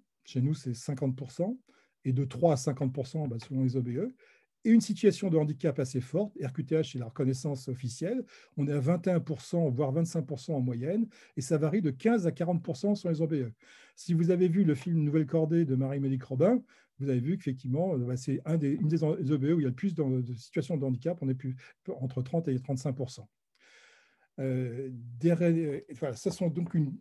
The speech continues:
une façon de, de, de brosser un portrait rapide de,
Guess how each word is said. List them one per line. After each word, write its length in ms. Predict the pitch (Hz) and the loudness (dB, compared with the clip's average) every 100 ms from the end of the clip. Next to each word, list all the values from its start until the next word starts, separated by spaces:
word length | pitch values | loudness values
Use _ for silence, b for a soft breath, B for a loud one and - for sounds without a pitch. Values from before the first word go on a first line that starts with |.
| _ | _
une 120 | 165 | 0
façon 340 | 143 175 - 196 | 4 4 4 4
de, 220 | 147 147 | 4 2
de, 200 | 127 135 | 2 0
de 160 | 131 | 2
brosser 340 | 131 135 135 185 | 2 4 2 0
un 140 | 147 | 0
portrait 340 | 127 139 - 139 | 0 -2 0 0
rapide 480 | 156 - 202 254 | 0 0 0 -2
de, 220 | 135 139 | 0 0